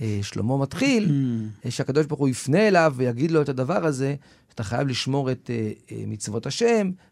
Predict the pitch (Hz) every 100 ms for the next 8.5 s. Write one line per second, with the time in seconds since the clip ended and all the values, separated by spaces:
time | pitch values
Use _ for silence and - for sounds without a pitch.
0 | - 104 117 135 - 120 113 110 - -
1 | 131 127 123 104 98 110 101 101 95 -
2 | 95 98 107 139 120 123 151 127 110 104
3 | 117 - 247 220 - 165 180 190 175 -
4 | 147 117 104 101 101 180 - 120 139 196
5 | 175 156 - - 190 185 170 156 147 -
6 | 156 147 156 202 151 185 190 208 214 240
7 | 254 294 - _ _ _ - 135 165 196
8 | 196 185 180 156 101